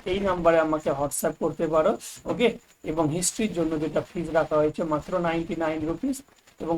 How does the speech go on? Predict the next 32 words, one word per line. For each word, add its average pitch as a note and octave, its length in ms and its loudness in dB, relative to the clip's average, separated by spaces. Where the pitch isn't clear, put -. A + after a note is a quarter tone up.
পলিটিক্যাল G#3 480 4
সায়েন্সের D#3 460 -2
জন্য D3 180 0
নাইনটি D3+ 340 2
নাইন। C3+ 160 0
যারা D3+ 140 6
দুটো E3+ 140 2
একসাথে F#3+ 380 0
নেবে D3 200 2
তাদের D#3+ 260 4
only A#3 360 4
ওয়ান A3+ 160 4
সিক্সটি G#3 360 -4
নাইন D#3+ 140 0
একবার G3+ 380 4
মাত্র F3+ 240 2
পে F3 80 0
করতে E3 260 -4
হবে, D#3 200 2
যতক্ষণ A3 360 0
পর্যন্ত D#3 360 0
তোমরা D#3+ 200 -2
উচ্চ D#3 180 -8
মাধ্যমিক D#3 280 -2
পরীক্ষা D3+ 340 -4
না D3+ 120 2
দিচ্ছ। C#3 180 -6
মাত্র G#3 220 2
একবার E3 320 4
ফিজ D#3+ 200 -2
দিয়ে E3+ 180 0
তোমরা D#3+ 200 2